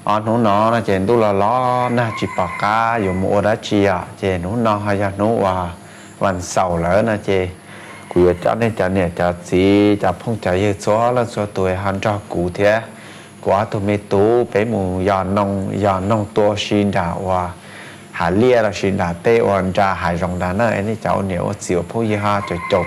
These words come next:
bế mù thế. Sẽ bế hà tua, bà lấy nông ly trà, cho là chi đâu bế sự này nó. Ít pro kể là dễ đó, chả phô dư nè. Ê, cú cho cú đáp phỏ nó phải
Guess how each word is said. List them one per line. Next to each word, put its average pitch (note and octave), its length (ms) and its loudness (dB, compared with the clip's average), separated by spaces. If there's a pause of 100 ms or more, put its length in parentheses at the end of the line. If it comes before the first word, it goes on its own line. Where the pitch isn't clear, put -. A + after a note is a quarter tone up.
bế G2+ 80 0
mù A2 280 -2
thế. G#2+ 200 2 (480)
Sẽ - 140 -2
bế A2+ 160 0
hà A2 160 -2
tua, G#2 260 0
bà F#2+ 140 -4
lấy G2 120 2
nông A2+ 220 0
ly G#2 120 2 (100)
trà, F#2+ 220 0
cho G2+ 140 -2
là G2 240 2 (120)
chi G#2 240 4
đâu G2+ 220 2
bế G#2+ 120 2
sự - 140 -6
này F#2+ 260 -2
nó. A2 280 0 (540)
Ít A2 120 0 (100)
pro G#2+ 320 4
kể F#2+ 120 2
là F#2 160 2
dễ F2+ 280 2
đó, C3+ 420 2
chả F#2 80 -2
phô A#2+ 200 -2
dư A#2 160 2
nè. A#2 140 0 (1400)
Ê, G2 220 2 (440)
cú F2+ 300 6
cho B2+ 140 2
cú F#2+ 160 -2
đáp A2+ 220 0
phỏ F#2+ 140 -2
nó G2+ 140 0
phải G2+ 240 0